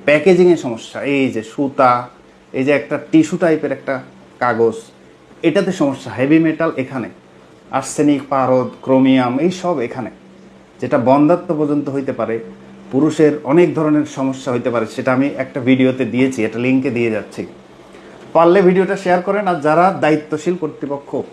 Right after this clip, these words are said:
কিছু একটা বলেন, হয় আমরা খাই অথবা খাবো না, অথবা বলেন যে আমি কিছুই করবো না, তোরা ভাই যা ভালো লাগে কর, তাইলে আমরা সেটা বুঝে নিব। আলটিমেট যদিও রেজাল্ট এরকমই হচ্ছে।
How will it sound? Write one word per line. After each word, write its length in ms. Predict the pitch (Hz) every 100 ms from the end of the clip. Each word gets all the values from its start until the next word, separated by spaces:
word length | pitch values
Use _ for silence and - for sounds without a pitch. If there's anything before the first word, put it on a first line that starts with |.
| - -
কিছু 200 | 202 226
একটা 180 | 226
বলেন, 280 | 170 151 127
হয় 140 | 139 202
আমরা 180 | 196
খাই 380 | 214 214 240 285 - - - - -
অথবা 440 | 185 196 185 185 - - - - - -
খাবো 240 | 160 147
না, 180 | 131 98 - -
অথবা 280 | 175 220 208
বলেন 240 | 214 214
যে 80 | 208
আমি 180 | 208 208 190
কিছুই 420 | 226 233 233 233
করবো 280 | 233 202 208
না, 120 | 220
তোরা 220 | 220 214
ভাই 180 | 214 202
যা 160 | 185 180
ভালো 200 | 175 185
লাগে 160 | 185
কর, 180 | 151 127 - - - - - - - - - -
তাইলে 200 | 196 214
আমরা 180 | 202 196
সেটা 160 | 190
বুঝে 240 | 147 151 151
নিব। 220 | 120 107 - - -
আলটিমেট 420 | 156 170 202 202
যদিও 240 | 170 180 208
রেজাল্ট 320 | 185 180 170
এরকমই 340 | 160 151 156
হচ্ছে। 340 | 135 127 -